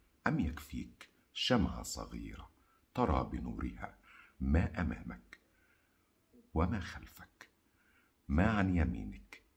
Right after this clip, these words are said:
وما عن شمالك، وما في نفسك أيضا؟ اللهم بحق إياك نعبد وإياك نستعين، اهدنا إلى الحق. اللهم بحق اسمك الحق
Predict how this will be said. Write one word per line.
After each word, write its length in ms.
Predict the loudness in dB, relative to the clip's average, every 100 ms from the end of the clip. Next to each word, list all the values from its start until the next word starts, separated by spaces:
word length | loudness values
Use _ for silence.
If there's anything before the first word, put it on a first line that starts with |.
| _ _ -20 -20 _ 2
وما 240 | 4 6
عن 200 | 4 2
شمالك، 800 | -2 -4 -6 -10 -12 -14 _ -20 _ _ _ _ -2
وما 460 | 2 2 2 -4 -12 -20 _
في 300 | -10 -4 0
نفسك 600 | 2 2 0 -4 -6 -8
أيضا؟ 340 | -8 -10 -12 -14 -20 _ _ _ _ -20 -12 -2
اللهم 380 | 2 4 4 4
بحق 540 | 2 0 -6 -8 -12 -14 -16 _ _ 0
إياك 360 | 4 4 2 2
نعبد 400 | 0 0 -4 -4
وإياك 560 | -4 -4 -4 -6 -6
نستعين، 680 | -10 -10 -8 -8 -8 -10 -12 -16 -20 -10 -6
اهدنا 400 | -2 0 2 0
إلى 200 | -2 -8
الحق. 420 | -8 -12 -14 -18 -18 -16 -14 -6 0
اللهم 500 | 4 4 4 4 4
بحق 680 | 2 0 -4 -6 _ -16 -16 _ _ _ _ _
اسمك 400 | 0 2 2 0
الحق 520 | -6 -8 -8 -10 _